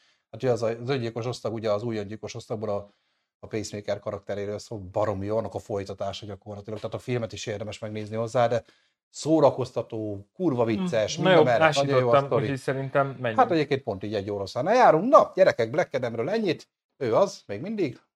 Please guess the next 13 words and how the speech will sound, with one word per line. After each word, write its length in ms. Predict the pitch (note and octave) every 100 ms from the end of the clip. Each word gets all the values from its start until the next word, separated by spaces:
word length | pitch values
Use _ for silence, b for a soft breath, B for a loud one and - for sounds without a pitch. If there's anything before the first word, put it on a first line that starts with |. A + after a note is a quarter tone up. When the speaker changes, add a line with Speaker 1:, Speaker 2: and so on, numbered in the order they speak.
| _
Speaker 1:
Blablabla. 760 | B2 A#2+ C3 C3 C3 C3 B2+ - _ _ _ _ _ _ _ -
Dwayne 220 | E3 D#3+
Johnson 420 | C3+ B2+ A#2+ A2
elindult 460 | - A#3+ F#3 E3 C#3+
ezen 180 | C3 C3
az 100 | A2+
úton, 260 | A2+ G#2+
meglátjuk, 440 | A2 A2+ G#2+ G2 A2
hogy 100 | G#2
merre, 260 | F3 E3+
hogyan 320 | B2+ C3 A2+
tovább. 340 | A2 A2+ G#2 G2+
Ö, 320 | A2 G#2+ G2+